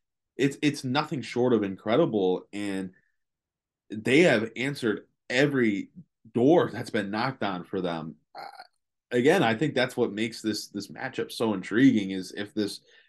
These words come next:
this inconceivable run that this team and these players are on can continue against just an absolute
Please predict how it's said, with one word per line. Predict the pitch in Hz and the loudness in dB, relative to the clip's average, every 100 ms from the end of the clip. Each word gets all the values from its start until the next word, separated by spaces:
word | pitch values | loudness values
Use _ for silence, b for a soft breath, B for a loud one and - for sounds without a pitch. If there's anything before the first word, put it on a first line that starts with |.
| b | b
this | 113 113 110 | -2 -2 -2
inconceivable | 131 143 143 110 - 127 110 101 95 | -2 -2 -2 -6 -2 -2 0 -2 0
run | 104 151 135 | 2 2 2
that | 110 | -2
this | - 95 - | -6 -12 -6
team | 123 123 131 | -2 0 0
and | 98 | -2
these | 92 | -6
players | - 110 113 107 98 | -8 0 4 4 2
are | 87 | 0
on | 104 143 110 | 2 2 0
can | 95 101 | -4 -12
continue | 101 87 101 131 113 | -12 -10 -4 0 2
against | 95 98 95 90 - _ _ _ _ _ _ | 0 -2 -4 -8 -12 _ _ _ _ _ _
just | 120 113 | -4 -2
an | 113 | -2
absolute | 110 110 117 110 | -2 -4 -2 -4